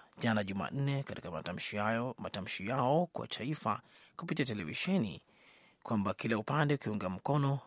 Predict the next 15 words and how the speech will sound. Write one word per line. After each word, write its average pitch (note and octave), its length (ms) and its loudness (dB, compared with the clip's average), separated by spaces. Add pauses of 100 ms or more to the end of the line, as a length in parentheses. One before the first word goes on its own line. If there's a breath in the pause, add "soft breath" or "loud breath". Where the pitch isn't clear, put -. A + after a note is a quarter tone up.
juhudi G2+ 320 -2
za F2 120 -4
usalama A#2+ 480 2
wa G2+ 120 0
mpaka D3+ 480 4 (500 loud breath)
bado A#2+ 440 6
hawajakaribia A2 1000 4 (340 loud breath)
kuwa A#2+ 240 6
katika - 280 -2
msimamo A#2+ 400 2
mmoja C3+ 420 2 (480 soft breath)
kuhusu G#2 340 -2
kiwango D3+ 600 2
na G2+ 160 0
gharama G#2 480 4